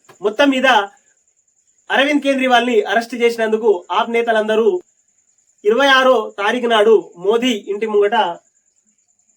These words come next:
కూసుంటారు అంటూ వార్త ఇది.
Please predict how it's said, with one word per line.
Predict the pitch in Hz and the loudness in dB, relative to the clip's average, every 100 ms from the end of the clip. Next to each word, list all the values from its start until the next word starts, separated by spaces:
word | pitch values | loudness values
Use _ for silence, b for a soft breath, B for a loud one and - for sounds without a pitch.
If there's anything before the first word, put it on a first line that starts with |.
| _ _ _ _ _ _ _ _ - | _ _ _ _ _ _ _ _ -8
కూసుంటారు | 220 262 262 233 226 180 - | -4 -2 2 2 2 -2 -6
అంటూ | 220 233 185 - | -6 -6 -6 -4
వార్త | 185 196 | -4 -2
ఇది. | 190 190 | -2 -4